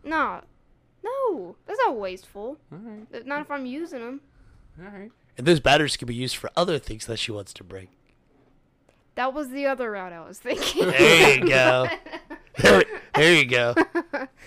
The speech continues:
Speaker 2: You gotta have entertainment. We're stuck on a fucking island. Who knows what the fuck's on that island?
Speaker 3: True.
Speaker 2: Might be an indigenous people.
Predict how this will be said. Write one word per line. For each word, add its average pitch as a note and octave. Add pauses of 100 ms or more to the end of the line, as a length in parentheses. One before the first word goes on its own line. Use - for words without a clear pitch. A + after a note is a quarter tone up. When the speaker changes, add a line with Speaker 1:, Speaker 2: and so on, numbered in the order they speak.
(100)
Speaker 2:
You E3
gotta F#3+
have F3
entertainment. D#3 (1080)
We're B2+
stuck D#3+
on D#3
a C#3
fucking D3
island. C#3 (100)
Who D#3
knows D3
what D3+
the -
fuck's B2
on B2
that B2
island? A#2
Speaker 3:
True. G2+ (1160)
Speaker 2:
Might A#2+
be C3
an B2+
indigenous C3
people. C#3+